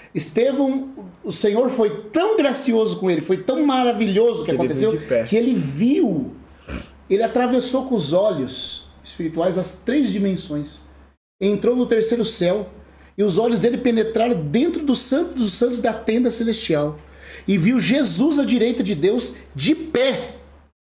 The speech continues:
Speaker 1: Já pensou o que é isso?
Speaker 2: Não, e daí assim, é, e ele tava ou sendo comunicado algo no espírito ali, que é o espírito pra revelar sempre, o cara não vai ter
Speaker 1: Não.
Speaker 2: Porque o jeito que ele fala com os judeus, parece que,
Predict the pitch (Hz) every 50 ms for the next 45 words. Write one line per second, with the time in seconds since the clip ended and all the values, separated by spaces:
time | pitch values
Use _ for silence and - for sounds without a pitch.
0 | _ _ _ _ _ _ _ _ _ _ _ _ _ _ _ _ _ _ _ -
1 | 139 151 185 185 170 139 - 196 196 - 143 143 170 196 196 - - - - -
2 | - - _ - - - - - - 147 131 120 123 131 139 139 147 156 165 165
3 | 165 - 180 170 143 123 - 143 147 147 - - - - - - 98 - - 143
4 | 151 151 151 151 160 185 214 - - 185 160 160 139 123 139 139 143 139 143 -
5 | 165 156 151 156 151 147 143 135 - 151 135 139 143 135 135 135 135 131 123 120
6 | 110 - - - 151 165 175 143 - 127 117 123 120 - 226 349 427 381 - -
7 | 156 151 - - 202 214 226 277 392 392 349 - - 403 339 240 175 160 151 139
8 | - 160 160 165 190 262 415 427 - - 196 185 170 160 147 131 196 196 180 156
9 | 104 - - - - - - - - - - - - - 175 175 277 262 202 220
10 | 226 226 226 190 151 135 - 147 123 123 120 - - 127 123 117 113 113 110 123
11 | 131 123 113 110 - - - 143 151 139 135 156 190 185 - - - 110 - -
12 | - - 127 - - 65